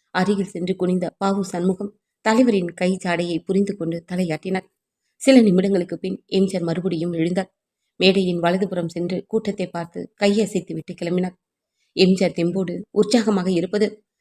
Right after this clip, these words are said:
கட்சி வி ஐ பியிலிருந்து தொண்டர்கள் வரை உற்சாகத்தை கொடுத்திருக்கிறது. "மவராசன் தக்காளி மாதிரி இருக்காரு, என்ன வெல்லமோ சொல்லிவிட்டாங்களே பாவிங்க" என்று வயதான பெண்மணிகள் பேசிக் கொண்டு போனார்கள். கூட்டம் முடிந்து பரங்கிமலை மைதானத்தில் இருந்து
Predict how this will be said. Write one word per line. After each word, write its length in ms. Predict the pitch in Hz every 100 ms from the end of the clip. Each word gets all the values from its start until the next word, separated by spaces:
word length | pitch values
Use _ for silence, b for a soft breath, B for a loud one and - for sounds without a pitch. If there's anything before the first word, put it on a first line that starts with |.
| _
கட்சி 360 | - 208 208 240
வி 160 | 196
ஐ 140 | 208 208
பியிலிருந்து 560 | 185 175 185 208 - _
தொண்டர்கள் 440 | 196 208 202 175
வரை 280 | 175 190 -
உற்சாகத்தை 560 | 202 202 233 214 190 165
கொடுத்திருக்கிறது. 580 | 170 170 180 170 180 - _ _ _ _ _ 175
"மவராசன் 480 | 180 190 185 196 - _
தக்காளி 340 | 185 - 226 202
மாதிரி 300 | 175 196 214
இருக்காரு, 360 | - 202 202 - _ _ _
என்ன 280 | - 180 196
வெல்லமோ 380 | 196 190 196 208 233
சொல்லிவிட்டாங்களே 560 | 180 175 175 175 175 170
பாவிங்க" 400 | 165 170 190 175 -
என்று 340 | 180 185 180 - _ _
வயதான 560 | 170 185 220 233 190 165
பெண்மணிகள் 460 | 175 196 185 180
பேசிக் 320 | 175 185 -
கொண்டு 220 | - 180 180
போனார்கள். 420 | 170 175 - - _ _ _ _ _ _
கூட்டம் 320 | 196 196 190
முடிந்து 440 | 165 190 208 - _ _ _ 208
பரங்கிமலை 460 | 208 254 220 185
மைதானத்தில் 520 | 170 175 185 185 175 175
இருந்து 400 | 180 202 202